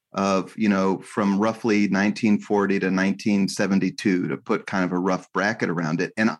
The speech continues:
I actually support the idea in times of downturn of hiring a hundred people to dig a ditch and another hundred people to fill that ditch back in, and then the first hundred to dig it again,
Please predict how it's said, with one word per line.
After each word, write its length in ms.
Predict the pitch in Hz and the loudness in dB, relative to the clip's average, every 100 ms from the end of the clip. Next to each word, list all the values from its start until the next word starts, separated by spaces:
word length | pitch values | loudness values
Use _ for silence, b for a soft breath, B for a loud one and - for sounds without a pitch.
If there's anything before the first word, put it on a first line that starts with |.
| - | -2
I 120 | 165 | 2
actually 320 | 208 208 151 | 2 2 0
support 460 | 131 131 - 175 202 | 0 -4 2 0 2
the 140 | 175 | 2
idea 480 | 151 151 139 127 - - _ _ b b b b _ | 2 2 2 2 0 -10 _ _ b b b b _
in 140 | 113 113 | 2 4
times 360 | 147 160 170 | 4 4 4
of 120 | 151 | 0
downturn 680 | 127 127 135 131 110 90 104 - _ _ _ _ _ _ _ _ _ | 2 4 4 4 0 -2 -4 -10 _ _ _ _ _ _ _ _ _
of 140 | 135 - | -2 -2
hiring 640 | - 147 170 156 120 107 | 0 4 4 6 6 4
a 80 | 87 | 2
hundred 360 | 131 160 180 175 | 4 4 4 2
people 260 | 165 151 | 0 0
to 140 | 123 104 | 0 0
dig 220 | 123 120 | 0 0
a 40 | |
ditch 640 | 92 80 110 175 - - - B B - | -2 -2 0 0 -2 -8 -8 B B 0
and 120 | 120 | 4
another 380 | 104 127 202 170 | 6 6 6 4
hundred 320 | 147 110 98 | 6 4 2
people 240 | 135 131 | 2 2
to 100 | 107 | -4
fill 360 | 104 - 175 165 | -8 0 2 4
that 240 | 143 104 | 2 2
ditch 260 | 147 139 - | 0 0 0
back 260 | 123 113 165 | -2 0 2
in, 380 | 143 98 101 b b - | 2 2 0 b b 4
and 140 | 123 | 6
then 120 | 139 | 8
the 60 | 131 | 6
first 240 | 165 160 | 4 2
hundred 260 | 170 147 113 | 4 2 2
to 60 | 101 | 0
dig 240 | 131 120 | 0 2
it 80 | 90 | 0
again, 340 | 80 60 - | -2 -6 -8